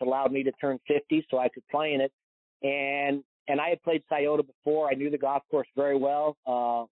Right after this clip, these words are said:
because Jack's being there and all that. But, um, I, I was just so happy to be out in the Champions Tour. I was happy to be not only on the Champions Tour, to, to play in a U S Open and a U S Open at Scioto. Um,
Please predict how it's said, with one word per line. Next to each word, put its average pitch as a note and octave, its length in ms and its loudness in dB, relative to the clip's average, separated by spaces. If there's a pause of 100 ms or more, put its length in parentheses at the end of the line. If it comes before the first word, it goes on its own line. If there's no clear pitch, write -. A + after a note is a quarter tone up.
because B2+ 320 -2
Jack's C3+ 240 -2 (100)
being C#3 220 2
there C#3 200 2
and C3+ 100 0
all C3+ 140 0
that. C#3 300 0
But, B2 120 0 (580)
um, A#2+ 420 0 (600)
I, D3+ 340 -2
I D3+ 40 2
was C#3+ 160 -4 (100)
just G3 160 0 (180)
so F3 240 2
happy D#3 360 -2
to C3+ 80 -8
be C#3 200 -2
out D3 160 -2
in C#3 60 -14
the C3+ 160 -4
Champions C#3+ 380 -4 (100)
Tour. D3 240 0
I C3 80 0
was B2 160 0
happy C#3+ 280 0
to C3 60 -2
be C3 380 0 (100)
not C#3+ 320 0 (640)
only E3+ 200 0
on D#3 80 0
the C#3+ 120 -2
Champions E3 320 0
Tour, D#3 140 0
to, C#3 100 -6 (100)
to C#3+ 80 0 (100)
play D#3+ 200 0
in D3 60 0
a C3+ 40 0
U C#3 300 0
S C#3 140 0
Open D3 340 0
and C#3 220 -4
a B2 100 -8
U D3 140 2
S C#3 120 0
Open D3 240 -2
at C3+ 100 -12 (120)
Scioto. C3+ 540 2 (100)
Um, A#2+ 400 0